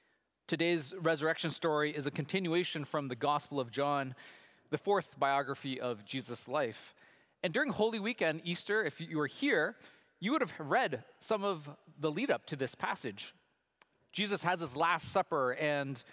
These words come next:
he's with his disciples and students.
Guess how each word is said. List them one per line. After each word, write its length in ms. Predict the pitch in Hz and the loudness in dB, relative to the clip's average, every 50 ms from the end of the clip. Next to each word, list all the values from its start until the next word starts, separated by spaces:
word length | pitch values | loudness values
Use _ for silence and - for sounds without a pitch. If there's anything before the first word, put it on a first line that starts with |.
| - - _ _ | -20 -20 _ _
he's 200 | - 165 131 127 | -6 -4 0 0
with 140 | 180 - | 0 0
his 140 | - 180 147 | 2 0 -2
disciples 640 | 127 135 131 - 190 180 - - 170 156 143 135 - | -2 -2 0 2 2 2 2 2 0 0 0 0 -2
and 180 | - 143 131 127 | -2 -4 -2 -2
students. 640 | - - - 170 151 135 110 98 - - - - | -4 -4 -4 -4 -2 -2 -4 -4 -8 -12 -14 -14